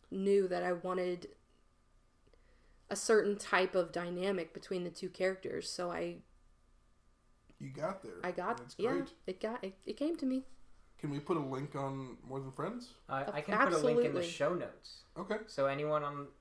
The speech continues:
Speaker 3: who's listening to the podcast, if you look at the show notes, um, I don't know if it's clickable on Spotify, but at least on Apple Podcasts it'll be clickable. Um, but there should be a link, um, directly to the fan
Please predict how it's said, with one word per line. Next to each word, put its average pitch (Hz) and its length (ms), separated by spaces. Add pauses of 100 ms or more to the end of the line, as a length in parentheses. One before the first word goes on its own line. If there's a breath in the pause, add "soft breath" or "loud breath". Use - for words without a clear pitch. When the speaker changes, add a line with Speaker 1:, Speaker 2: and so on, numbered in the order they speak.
(100)
Speaker 3:
who's 143 240
listening 143 300
to 131 60
the 131 60
podcast, 139 520
if 117 100
you 135 80
look 135 160
at - 80
the - 60
show 143 220
notes, 143 360 (560 soft breath)
um, 127 320 (100)
I 131 80
don't 165 260
know 170 180
if 160 120
it's - 140
clickable 160 480
on 147 160
Spotify, 151 680
but 139 100
at 131 100
least 135 200
on 135 80
Apple 131 300
Podcasts 131 400
it'll 131 140
be 131 80
clickable. 139 480 (480 soft breath)
Um, 123 280
but 143 300 (520)
there 139 160
should 151 200
be 156 120
a 165 60
link, 151 380 (240)
um, 131 480 (1120)
directly 151 460
to 147 240
the 139 80
fan 131 240